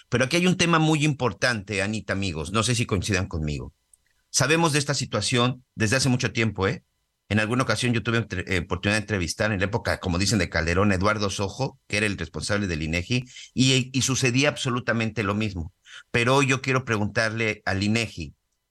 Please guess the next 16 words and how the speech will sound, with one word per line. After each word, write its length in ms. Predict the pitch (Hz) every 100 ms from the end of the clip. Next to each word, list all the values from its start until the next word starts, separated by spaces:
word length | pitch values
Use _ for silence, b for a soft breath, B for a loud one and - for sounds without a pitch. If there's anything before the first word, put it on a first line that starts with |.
| _
de 240 | 87 110 123
esta 240 | 131 127
situación 800 | 117 110 92 85 - 101 101 98 _ _ -
que 140 | 98
vivieron 680 | 95 87 95 98 92 85 85
en 160 | - 101
Morelos, 420 | 92 90 90 82
en 120 | 87
Chiapas, 360 | 78 92 - 90
en 80 | 85
Guerrero, 320 | 87 90 85
porque 220 | 82 82
fueron 220 | 104 101
en 60 | 87
varias 240 | 95 95 85
entidades 580 | 73 90 90 87 -